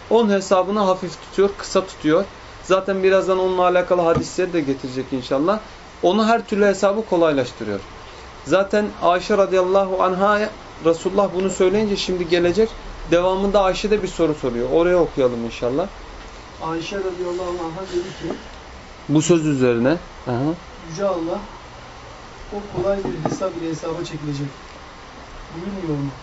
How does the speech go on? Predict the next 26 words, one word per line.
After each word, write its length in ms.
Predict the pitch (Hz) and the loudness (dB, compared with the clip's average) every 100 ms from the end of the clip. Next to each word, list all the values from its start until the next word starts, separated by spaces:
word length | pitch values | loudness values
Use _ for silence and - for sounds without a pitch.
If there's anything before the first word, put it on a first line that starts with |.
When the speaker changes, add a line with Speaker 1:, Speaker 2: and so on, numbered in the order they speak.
| - - | -8 0
Speaker 1:
Ha, 100 | 143 | 4
müminler 520 | 151 160 175 185 185 | 6 6 4 4 2
için 260 | 160 143 | 0 4
yani 200 | 139 127 | 6 6
müminlerin 560 | 135 147 151 160 170 165 | 4 4 6 4 4 4
her 240 | 160 165 | 4 4
biri 220 | 156 165 165 - - - | 4 4 2 -6 -12 -2
kolay 360 | 147 151 160 151 | 4 4 4 4
bir 80 | |
hesaba 360 | 156 151 156 156 | 4 4 2 2
çekilmeyecek 720 | 156 156 202 185 147 131 131 | 0 0 4 4 4 4 2
mi 100 | 135 | 4
ya 120 | 135 | 4
Resulallah 460 | 131 - 131 120 113 113 | 4 0 0 2 0 0
deyince 400 | 117 113 143 175 | 0 2 2 2
aleyhissalatü 600 | 123 120 113 117 110 110 | 0 -2 -2 -4 -4 -4
vesselam. 320 | 110 123 143 175 - - - - | -6 -4 -4 -6 -14 -18 -16 -12
Speaker 2:
Peygamber 400 | 160 160 165 185 | -8 -6 -6 -8
sallallahu 640 | 190 170 170 170 175 185 | -10 -10 -8 -6 -6 -6
aleyhi 220 | 170 175 170 | -6 -8 -8
ve 40 | |
sellem 320 | 160 165 190 190 | -8 -10 -10 -10
şöyle 180 | 180 165 | -8 -6
buyurdu. 280 | 156 139 135 139 - - - - - - - - - - - - | -4 -6 -6 -10 -12 -18 -18 -18 -20 -20 -20 -20 -20 -20 -16 -6
"O 200 | 196 185 | -6 -4
amellerin 460 | 180 185 185 185 | -4 -6 -6 -8